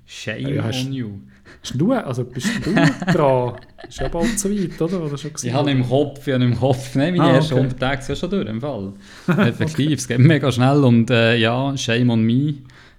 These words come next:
Speaker 1: Ich habe auch keinen gemacht. Aber was nicht heisst, ähm, dass wir das Zeug nicht im Kopf haben. Das ist jetzt nicht irgendein Schönreden oder so, das ist effektiv so. Also für
Speaker 2: Mhm.
Speaker 1: all die, die das noch nie gehört haben, hundert-Tages-Berichte, das ist wirklich so üblich. Äh, pf, ja,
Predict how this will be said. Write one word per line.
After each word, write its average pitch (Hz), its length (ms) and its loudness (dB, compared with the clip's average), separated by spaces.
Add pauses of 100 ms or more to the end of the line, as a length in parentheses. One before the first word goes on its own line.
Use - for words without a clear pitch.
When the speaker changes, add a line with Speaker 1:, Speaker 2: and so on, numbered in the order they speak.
Speaker 1:
Ich 147 100 -8
habe 101 120 -4
auch 107 80 -8
keinen 117 260 -8
gemacht. - 480 -10 (260)
Aber 151 320 -4 (560)
was 110 140 -12
nicht 123 160 -6
heisst, 120 420 -10
ähm, 104 360 -12 (140)
dass 127 120 -8
wir 127 100 0
das 123 160 0
Zeug 120 120 -2
nicht 117 120 0
im 107 80 -2
Kopf 104 280 -8
haben. 104 180 -4
Das 104 140 -6
ist 101 60 -4
jetzt 104 120 -6
nicht 113 100 0
irgendein 113 220 0
Schönreden 127 640 0
oder 123 140 2
so, 120 220 0
das 101 100 -2
ist 107 80 0
effektiv 120 400 -8
so. 123 320 -6 (340)
Also 107 140 -8
für 101 100 -2
Speaker 2:
Mhm. 104 40 0
Speaker 1:
all 113 120 0
die, 117 80 0
die 107 60 -2
das 98 100 -6
noch 110 80 2
nie 120 200 4
gehört 127 400 0
haben, 131 160 0
hundert-Tages-Berichte, 123 1040 -4
das 107 140 -8
ist 101 80 -6
wirklich 123 240 -6
so 123 140 -8
üblich. 151 400 -4 (720)
Äh, 147 160 -12
pf, - 320 -16
ja, 113 260 -6